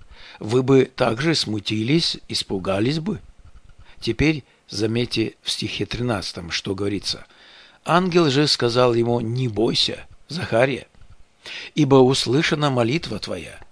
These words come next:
и жена твоя Елисавета родит тебе сына,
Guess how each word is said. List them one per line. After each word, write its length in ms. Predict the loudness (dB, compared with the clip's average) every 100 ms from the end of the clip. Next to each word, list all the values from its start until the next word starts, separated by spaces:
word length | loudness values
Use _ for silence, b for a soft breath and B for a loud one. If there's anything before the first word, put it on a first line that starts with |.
| -20 -20 -6
и 100 | 0
жена 380 | 2 2 0 -2
твоя 360 | -2 0 2 2
Елисавета 800 | 0 0 0 2 2 2 2 0 B B B B
родит 480 | 0 2 2 2 0
тебе 260 | -2 -4 -2
сына, 500 | 0 2 0 -2